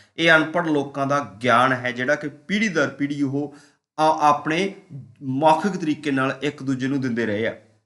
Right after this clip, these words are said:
ਤਾਂ ਪੰਜਾਬੀ ਵਿੱਚ ਲੋਕਧਾਰਾ ਵਾਸਤੇ ਹੋਰ ਵੱਖਰੇ ਵੱਖਰੇ ਨਾਮ ਹੈ।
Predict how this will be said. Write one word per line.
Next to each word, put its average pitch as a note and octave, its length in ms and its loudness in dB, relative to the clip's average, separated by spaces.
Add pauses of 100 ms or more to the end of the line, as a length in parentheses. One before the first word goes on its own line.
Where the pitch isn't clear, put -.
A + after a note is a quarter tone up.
(680)
ਤਾਂ D#3+ 80 4
ਪੰਜਾਬੀ D3 380 2
ਵਿੱਚ E3 200 -4
ਲੋਕਧਾਰਾ D3+ 500 0
ਵਾਸਤੇ C#3+ 300 -2
ਹੋਰ C#3 240 -2
ਵੱਖਰੇ C#3 340 -2
ਵੱਖਰੇ D#3 320 -2
ਨਾਮ A#2+ 420 2
ਹੈ। - 220 -4